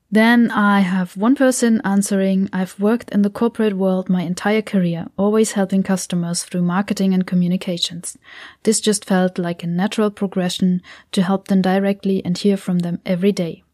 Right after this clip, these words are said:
Been doing it five years now. And I hope you will be doing it much longer. We need more community managers." My own answer to my question was, "I love enabling others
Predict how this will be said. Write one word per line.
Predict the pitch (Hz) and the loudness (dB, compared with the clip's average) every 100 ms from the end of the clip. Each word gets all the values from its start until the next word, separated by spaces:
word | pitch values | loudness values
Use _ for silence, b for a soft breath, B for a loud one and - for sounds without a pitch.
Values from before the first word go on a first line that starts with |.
| - B B _ | -20 B B _
Been | 196 190 | 2 4
doing | 196 220 202 | 4 4 2
it | 196 - | 0 -4
five | - - 180 180 | -14 -4 -2 -2
years | 185 175 185 | -2 -4 -2
now. | 185 151 147 - _ _ _ _ - | -2 -2 -6 -14 _ _ _ _ -12
And | 175 | -8
I | 170 170 | -6 -2
hope | 196 196 - | 0 -2 -2
you | 180 185 | -2 0
will | 208 | 0
be | 202 196 | -2 -2
doing | 208 214 220 | -2 -2 -2
it | - | -4
much | 180 165 - - | -6 -6 -10 -4
longer. | 220 285 214 165 _ _ B B B B B B B B - | 2 4 2 -2 _ _ B B B B B B B B 0
We | 190 | 2
need | 196 208 | 2 2
more | 190 190 | 2 0
community | 185 208 220 254 240 196 | 0 0 4 2 2 0
managers." | 175 165 170 160 180 - - _ | 0 -4 -10 -14 -14 -16 -20 _
My | 202 208 214 - | 2 4 2 2
own | 233 285 277 208 - _ | 4 6 6 4 0 _
answer | - 196 196 180 | 0 2 2 0
to | 175 180 | -8 -8
my | 170 | -8
question | 170 175 170 - 160 - - - _ - | -6 -6 -6 -8 -10 -10 -14 -18 _ -6
was, | 185 185 175 - - - - | -2 0 0 -4 -8 -14 -6
"I | 180 214 | 0 2
love | 226 214 214 | 4 2 2
enabling | 202 196 196 196 185 | 2 2 0 -2 -2
others | 180 185 - | -2 -2 -4